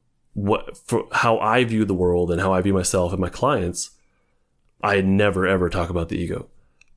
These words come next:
That is something that others might for their paradigm, right? For the way that they view the world, the way that they view themselves, their clients. So, and even within, just within psychology, there's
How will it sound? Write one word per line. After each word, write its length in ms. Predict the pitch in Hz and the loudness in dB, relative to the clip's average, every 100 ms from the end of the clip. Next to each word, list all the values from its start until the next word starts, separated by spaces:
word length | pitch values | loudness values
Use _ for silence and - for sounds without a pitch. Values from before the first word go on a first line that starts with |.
| - | -2
That 280 | 104 98 104 | 0 0 0
is 100 | - | 0
something 300 | 98 98 95 | 2 2 2
that 400 | 90 87 - _ _ _ _ _ _ _ _ | 2 -2 -4 _ _ _ _ _ _ _ _
others 320 | 143 185 123 | 2 4 2
might 440 | 98 82 92 - - _ _ _ | -2 -2 -4 -6 -14 _ _ _
for 300 | - - 107 | -12 -2 0
their 180 | 98 95 | 2 0
paradigm, 500 | 95 185 208 87 82 | 2 0 0 -2 -4
right? 300 | 85 92 - _ _ _ _ | -2 -2 -4 _ _ _ _
For 100 | 107 | 0
the 80 | 101 | 2
way 140 | 98 | 2
that 80 | 92 | 2
they 120 | 98 | 0
view 140 | 101 | 2
the 100 | 98 | 2
world, 220 | 92 90 90 | 2 2 2
the 60 | |
way 100 | 90 | 0
that 120 | 92 | -2
they 180 | - 92 | -2 -2
view 120 | 87 | 0
themselves, 460 | 90 85 92 90 85 | -2 -2 0 0 0
their 100 | 90 | -4
clients. 540 | - 131 135 - - - _ _ _ _ _ _ _ _ _ _ _ _ - | -2 -2 -2 -6 -10 -12 _ _ _ _ _ _ _ _ _ _ _ _ -6
So, 280 | - 117 - | 0 2 2
and 140 | 123 | 2
even 180 | 143 156 | 4 4
within, 300 | 143 139 123 | 2 2 2
just 220 | 127 - | 0 0
within 180 | 139 123 | 0 0
psychology, 560 | 120 110 151 208 139 | 0 0 0 0 2
there's 320 | 98 95 92 | 2 0 -2